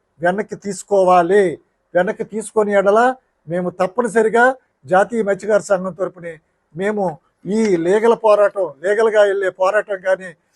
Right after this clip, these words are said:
అలాగే ఎన్జీటీకి కానీ మేము తెలియపరుస్తూ, మేము ఈ లీగల్ పోరాటాన్ని ఆపమని మీ అందరికీ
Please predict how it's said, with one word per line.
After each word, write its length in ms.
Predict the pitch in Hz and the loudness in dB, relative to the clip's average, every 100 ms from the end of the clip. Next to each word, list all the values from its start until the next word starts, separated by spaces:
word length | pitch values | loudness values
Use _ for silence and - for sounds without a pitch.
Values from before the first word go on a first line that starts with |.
| _ - | _ -4
అలాగే 480 | 170 214 226 208 147 - _ _ _ _ _ _ - | 2 2 4 4 2 -6 _ _ _ _ _ _ -8
ఎన్జీటీకి 520 | 185 208 226 214 233 | -6 -4 -4 -2 -2
కానీ 400 | 226 202 202 165 - _ _ | 2 2 2 -8 -14 _ _
మేము 100 | 165 | -12
తెలియపరుస్తూ, 880 | 165 170 185 208 214 208 - 240 262 - _ - | -6 -2 -2 0 0 0 -4 -4 -4 -8 _ -8
మేము 160 | 170 175 | -6 -4
ఈ 260 | 175 202 | -2 0
లీగల్ 300 | 165 185 214 208 | 0 0 0 0
పోరాటాన్ని 540 | 196 190 190 180 165 160 _ _ - | 0 0 -2 -4 -6 -20 _ _ -10
ఆపమని 600 | 151 185 214 202 185 175 - _ _ _ | -8 -2 0 0 -2 -8 -12 _ _ _
మీ 120 | 156 | -6
అందరికీ 520 | 170 160 202 185 180 | -4 -2 -2 -4 -6